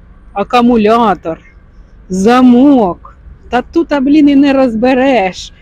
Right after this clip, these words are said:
А шини які, ух. Та ви подивіться, це не велик, це танк. Надо это, уфо, уфо зробить. Е, уфо ззаді і по бокам, щоб їдеш і воно согрівало.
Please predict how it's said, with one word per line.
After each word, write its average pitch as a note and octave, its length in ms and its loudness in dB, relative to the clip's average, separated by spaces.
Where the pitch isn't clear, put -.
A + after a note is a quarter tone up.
А A#3+ 160 -2
шини E4 520 2
які, G#3 560 0
ух. D#4+ 400 -2
Та G#3 100 -4
ви B3+ 120 -4
подивіться, D4 680 -2
це C4 140 -6
не C#4+ 200 0
велик, C4+ 360 -2
це C4 140 -8
танк. G3+ 480 -2
Надо C4+ 240 -2
это, B3+ 640 -4
уфо, C4+ 440 -4
уфо C4+ 560 -4
зробить. G3 600 -2
Е, F#3+ 460 0
уфо B3 600 -2
ззаді G3+ 840 -2
і A#3 100 -6
по B3+ 160 -2
бокам, A3+ 640 -4
щоб G#3+ 220 -4
їдеш B3 400 0
і A3 60 -2
воно A#3 280 0
согрівало. A#3 1000 -2